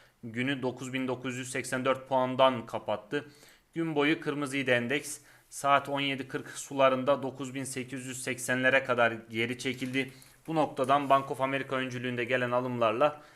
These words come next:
seans kapanışında yüz puan kadar yukarı alındı ve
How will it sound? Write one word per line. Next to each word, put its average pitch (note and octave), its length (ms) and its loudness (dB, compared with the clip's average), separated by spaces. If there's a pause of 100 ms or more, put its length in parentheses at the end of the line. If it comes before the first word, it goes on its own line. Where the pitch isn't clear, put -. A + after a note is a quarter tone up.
(220)
seans C#3 380 4
kapanışında C3 600 -2
yüz C#3 360 -2
puan A#2+ 280 4
kadar A#2+ 400 2
yukarı B2 380 4
alındı A2+ 600 2 (400)
ve D3+ 340 4